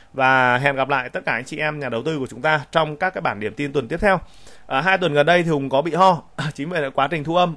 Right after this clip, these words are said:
à, nó có những cái tiếng ho hoặc là <clears throat> cái giọng nói nó không được, à, khỏe khoắn như những cái bản tin tuần trước thì, à,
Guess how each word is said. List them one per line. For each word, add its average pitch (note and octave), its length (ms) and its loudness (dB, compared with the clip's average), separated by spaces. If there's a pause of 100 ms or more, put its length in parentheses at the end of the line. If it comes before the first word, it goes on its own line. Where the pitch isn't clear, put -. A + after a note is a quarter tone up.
à, B2+ 120 -8
nó B2 140 -4
có C3 140 0
những C#3+ 120 -6
cái D3+ 60 -8
tiếng D#3 180 -6
ho F#3 220 4
hoặc C#3 180 -4
là B2+ 140 0 (220)
<clears throat> D3 280 -10
cái D3 120 0
giọng D3+ 220 0
nói B2+ 180 -2
nó D#3+ 100 -4
không F3+ 160 -6
được, D#3 200 -4
à, B2+ 180 0 (360)
khỏe D3+ 320 4
khoắn C3 240 -2
như F#3+ 80 -4
những F3+ 160 -6
cái E3+ 60 -12
bản D3 200 -2
tin D#3 160 -8
tuần D3+ 140 -6
trước A3 280 -2
thì, C#3+ 160 -4
à, B2+ 60 -4